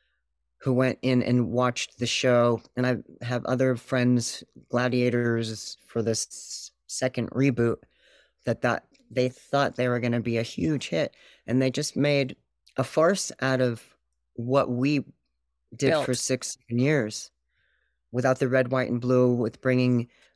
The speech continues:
Speaker 1: like, fantasy characters that just, and Hulk Hogan,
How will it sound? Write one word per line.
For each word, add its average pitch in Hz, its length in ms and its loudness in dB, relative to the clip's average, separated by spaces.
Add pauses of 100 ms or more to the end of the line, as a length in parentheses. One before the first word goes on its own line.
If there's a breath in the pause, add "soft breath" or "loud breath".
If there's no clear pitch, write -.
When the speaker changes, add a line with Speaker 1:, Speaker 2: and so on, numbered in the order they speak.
(180 soft breath)
Speaker 1:
like, 117 180 -4
fantasy 127 500 -2
characters 127 880 -4
that 127 180 -8
just, - 480 -10 (800 soft breath)
and 127 160 2
Hulk 131 280 0
Hogan, 131 560 2